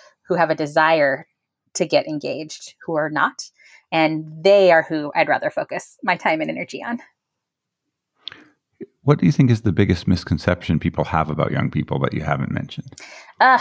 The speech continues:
Speaker 1: there's so many. So one, that young people are all in college and on some type of residential college campus. <laughs> That's,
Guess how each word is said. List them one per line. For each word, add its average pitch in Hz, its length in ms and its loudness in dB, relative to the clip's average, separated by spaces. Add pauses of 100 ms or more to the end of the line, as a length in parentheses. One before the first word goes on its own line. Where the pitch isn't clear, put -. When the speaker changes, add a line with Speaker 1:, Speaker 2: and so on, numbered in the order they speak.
Speaker 1:
there's 214 200 2
so 226 560 4
many. 208 460 -2
So 202 500 6
one, 214 260 4
that 240 240 4
young 202 180 2
people 208 260 2
are 202 200 8
all 190 160 6
in 190 100 0
college 170 600 2
and 180 100 -4
on 165 140 0
some 170 180 -2
type 165 200 0
of 165 120 0
residential 156 760 2
college 147 340 -2
campus. - 580 -8
<laughs> - 220 0
That's, - 300 2